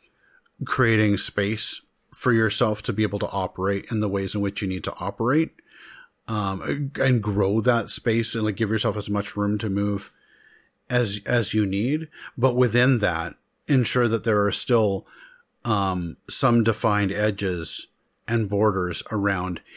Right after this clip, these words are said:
"Here's how this all comes together," so that you know, so that it still remains a system. Uh, the thing about systems is that they are predef-, predefined. This is, a system is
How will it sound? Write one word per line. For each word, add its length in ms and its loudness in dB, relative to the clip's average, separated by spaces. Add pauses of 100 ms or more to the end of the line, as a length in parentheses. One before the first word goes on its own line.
(160)
"Here's 300 0
how 140 0
this 200 -2
all 160 -2
comes 320 -6
together," 540 -8 (340)
so 240 0
that 140 -2
you 160 0
know, 460 0 (800)
so 180 4
that 140 6
it 100 4
still 220 4
remains 380 4
a 60 0
system. 480 0 (640)
Uh, 180 -2
the 360 0
thing 200 4
about 200 4
systems 440 2
is 100 2
that 120 -4
they 120 2
are 100 2
predef-, 580 -2 (160)
predefined. 640 -2
This 180 -2
is, 100 -4 (340)
a 100 0
system 600 4
is 520 0